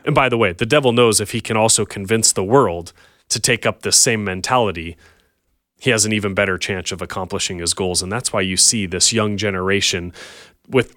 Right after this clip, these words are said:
they don't even understand why they hate the Jews and why they hate Israel. This is why you see so many nations in the region over there hating Israel. This is why you see in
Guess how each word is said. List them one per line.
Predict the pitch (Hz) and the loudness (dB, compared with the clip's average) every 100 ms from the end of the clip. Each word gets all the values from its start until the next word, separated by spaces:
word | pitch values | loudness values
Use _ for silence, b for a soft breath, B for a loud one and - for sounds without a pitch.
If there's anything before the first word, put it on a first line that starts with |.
| _ | _
they | 135 | 2
don't | 180 151 | 4 4
even | 117 117 | 2 0
understand | 107 104 - 110 98 | 2 0 0 0 2
why | 98 95 | 2 2
they | 92 | 0
hate | 98 98 | -2 -4
the | 98 | -4
Jews | 87 98 92 | -4 -4 -2
and | 98 | -2
why | 90 87 | -2 -2
they | 92 | -2
hate | 101 92 | 0 -2
Israel. | 92 87 87 78 - B | -2 -4 -4 -8 -12 B
This | - 139 | 0 2
is | 127 | 2
why | 113 113 | 0 0
you | 101 | 2
see | - 127 113 | 0 0 0
so | - 120 | 0 0
many | 113 110 | 0 0
nations | 104 120 - 123 113 | 2 2 0 -2 -2
in | 120 | 0
the | 123 | 4
region | 165 165 135 | 4 4 0
over | 107 104 | -2 -2
there | 101 104 - B - | 0 -2 -4 B -2
hating | 147 127 120 | 0 2 2
Israel. | 123 120 98 87 | 0 0 -2 -4
This | 113 - | 0 0
is | 147 | 0
why | 147 | -2
you | 139 | 0
see | 123 - 127 | 0 0 -2
in | 117 | -6